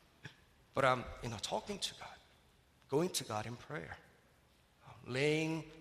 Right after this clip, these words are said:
uh, the things that I, that have been weighing in my heart, you know, at His feet. And I think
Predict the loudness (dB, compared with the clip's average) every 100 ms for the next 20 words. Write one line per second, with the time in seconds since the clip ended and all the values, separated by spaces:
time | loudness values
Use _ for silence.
0 | -6 -4 -4 -6 -2 0 2 4 4 4
1 | 2 2 2 -4 -2 -2 -2 -2 0 0
2 | -2 -2 -2 -4 -14 -10 -8 -4 -4 -2
3 | -2 -2 -6 -10 -12 -20 -20 -20 _ _
4 | _ _ -20 -20 _ _ _ _ -20 -4
5 | -2 0 2 2